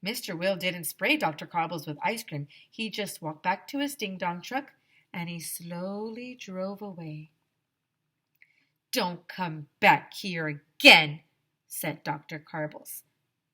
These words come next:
I will crush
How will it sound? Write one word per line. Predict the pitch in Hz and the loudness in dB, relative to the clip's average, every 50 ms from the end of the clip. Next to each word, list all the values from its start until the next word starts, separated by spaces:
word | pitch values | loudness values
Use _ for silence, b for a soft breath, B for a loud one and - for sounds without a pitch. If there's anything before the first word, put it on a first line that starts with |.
| _ _ _ _ _ _ _ _ _ _ _ _ _ _ _ _ _ _ _ _ _ _ _ _ _ _ _ _ | _ _ _ _ _ _ _ _ _ _ _ _ _ _ _ _ _ _ _ _ _ _ _ _ _ _ _ _
I | - 180 180 190 196 | 10 12 12 12 12
will | 190 175 165 165 160 151 143 - | 8 2 0 -2 -2 -2 -4 -6
crush | - - - - 185 208 226 277 262 202 151 - - - - - - - - - | -12 -14 -6 -2 0 8 10 12 12 12 10 8 8 8 8 8 6 4 2 -2